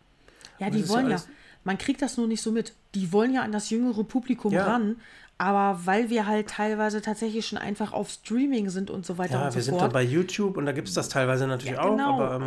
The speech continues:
Speaker 1: Und dann ist A R D manchmal einfach auch so ein bisschen raus, weil's tatsächlich dann, weil man denkt, das ist Oma-Fernseh, obwohl die ganz oft auch auf Festivals irgendwelche Rechte haben
Speaker 2: Mhm.
Speaker 1: und das dann qualitativ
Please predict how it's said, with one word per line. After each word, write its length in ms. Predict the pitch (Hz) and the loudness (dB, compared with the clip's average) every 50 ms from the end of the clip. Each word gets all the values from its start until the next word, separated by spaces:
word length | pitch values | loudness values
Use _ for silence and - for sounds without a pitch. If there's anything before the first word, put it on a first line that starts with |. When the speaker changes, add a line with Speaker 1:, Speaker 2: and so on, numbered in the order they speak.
| 135 | -4
Speaker 1:
Und 100 | - - | -4 -4
dann 200 | 220 220 226 220 208 - | -2 -2 -2 -2 -4 -4
ist 240 | - 220 - - - | -4 -4 -4 -4 -4
A 120 | - 226 180 | -4 -2 -2
R 140 | 190 226 | -2 -2
D 220 | 220 214 233 247 240 | -2 -2 -2 0 0
manchmal 340 | 240 254 247 - - 240 - | -2 -2 -4 -4 -4 -4 -2
einfach 340 | - 220 233 233 247 226 | -2 -2 -2 -2 -4 -2
auch 120 | - 226 220 | -2 -2 -2
so 120 | - 233 | -2 -2
ein 60 | 208 | -2
bisschen 220 | 214 214 - 233 220 | -2 -2 -2 -2 -2
raus, 360 | 190 196 208 240 247 - - | 0 0 0 0 0 0 0
weil's 220 | 208 208 208 - | 0 0 0 -2
tatsächlich 540 | - - 220 - - 233 220 - 247 - - | -6 -8 -6 -6 -6 -6 -4 -4 -6 -4 -2
dann, 240 | 214 196 202 202 196 - - - - - - - - | -2 0 0 -2 -4 -6 -10 -20 -20 -20 -20 -14 -4
weil 180 | 175 202 214 208 | 0 2 2 2
man 220 | 208 202 208 180 | 2 0 2 2
denkt, 260 | 208 220 254 247 - | 2 2 2 2 0
das 160 | 220 196 - | -2 -4 -4
ist 160 | 196 175 - - | -4 -6 -6 -4
Oma-Fernseh, 840 | 226 220 226 226 226 214 - 220 202 202 202 202 185 214 226 - - - | -2 -2 -2 -2 -2 -2 -2 0 0 2 0 0 2 0 0 0 0 -2
obwohl 320 | 190 175 175 190 208 208 | -2 -2 0 2 2 2
die 220 | 180 202 190 165 | 2 0 -2 0
ganz 340 | - 196 196 240 302 302 - | 2 2 2 2 2 -2 -2
oft 220 | - - 233 - - | -4 -4 -4 -2 -2
auch 200 | - 233 220 - | -2 -2 -2 -4
auf 140 | - - | -6 -6
Festivals 720 | - - 262 277 - - - 202 190 208 240 233 - - | -4 -4 -4 -4 -4 -4 -4 -2 0 0 0 0 -2 -2
irgendwelche 560 | - 214 220 208 214 196 - 202 190 165 165 208 | -2 -2 0 0 -2 -4 -4 -4 -4 -4 -2 -2
Rechte 400 | 269 294 - - - 226 185 190 | -2 -4 -4 -4 -4 -4 -4 -2
haben 440 | 190 185 180 170 180 196 233 - - - - | -2 -4 -4 -2 -2 -4 -4 -4 -8 -10 -10
Speaker 2:
Mhm. 240 | 139 135 170 220 - - - - | -6 -6 -4 -4 -6 -8 -6 -6
Speaker 1:
und 140 | 180 180 190 | -2 -2 -2
das 160 | 190 - - | -2 -2 -2
dann 180 | 214 202 190 | -4 -4 -4
qualitativ 1120 | - - - 220 240 233 240 220 - - 208 202 - - - - - 247 220 180 - - - | -6 -8 -6 -6 -4 -4 -6 -6 -6 -6 -6 -6 -8 -10 -8 -4 -2 0 0 -2 -4 -8 -16